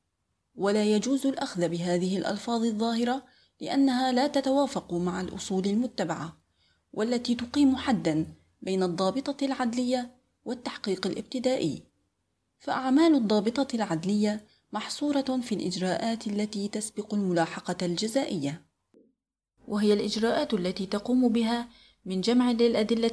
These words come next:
والاستقصاءات التي تساعد في إزالة الغموض المحيط بالجريمة وكشف الحقيقة، وتمكن النيابة العامة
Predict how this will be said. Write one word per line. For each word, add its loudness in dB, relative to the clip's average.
والاستقصاءات 0
التي -4
تساعد -2
في -4
إزالة 2
الغموض 2
المحيط -2
بالجريمة 4
وكشف 2
الحقيقة، -4
وتمكن 0
النيابة 2
العامة 2